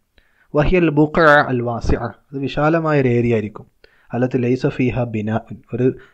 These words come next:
ബിൽഡിങ്ങോ കാര്യങ്ങളോ ഒന്നും ഇല്ലാതെ ഒഴിഞ്ഞു കിടക്കുന്ന മുറ്റം, അതിനാണ് അറസാത്ത് എന്ന് പറയും. ഖീആൻ എന്ന് പറഞ്ഞാൽ ജംഉ ഖാഇൻ, ഖാഇൻ്റെ ജംആണ്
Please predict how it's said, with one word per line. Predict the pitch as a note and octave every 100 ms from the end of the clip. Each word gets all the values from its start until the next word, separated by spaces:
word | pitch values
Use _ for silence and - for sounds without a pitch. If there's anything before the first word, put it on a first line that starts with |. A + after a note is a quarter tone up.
| -
ബിൽഡിങ്ങോ | B2 B2+ C3+ C#3+ D3 C#3+
കാര്യങ്ങളോ | C3+ C3 B2+ B2+
ഒന്നും | A#2+ C3
ഇല്ലാതെ | B2 A#2+
ഒഴിഞ്ഞു | A#2+ A#2 C3
കിടക്കുന്ന | C#3+ B2+ - - B2
മുറ്റം, | D3 A#2 - - - - _ -
അതിനാണ് | B2+ C3 -
അറസാത്ത് | B2+ B2 A#2+ - C3+ C3+ A#2+
എന്ന് | A2
പറയും. | B2 B2+ _ _ _ _ _ _ _ _ _ - - - _ -
ഖീആൻ | D3+ E3 E3 F3 G#3
എന്ന് | G3
പറഞ്ഞാൽ | F3+ D#3 D3 D3 -
ജംഉ | B2+ C#3 D#3 D#3 C#3+ C#3+
ഖാഇൻ, | C3+ C3+ C#3 C#3+ A2 - -
ഖാഇൻ്റെ | B2+ C3+ C#3 C#3 D#3+ D#3 E3+ E3+ -
ജംആണ് | A#2 A#2+ B2 C#3+ D3 C3 C3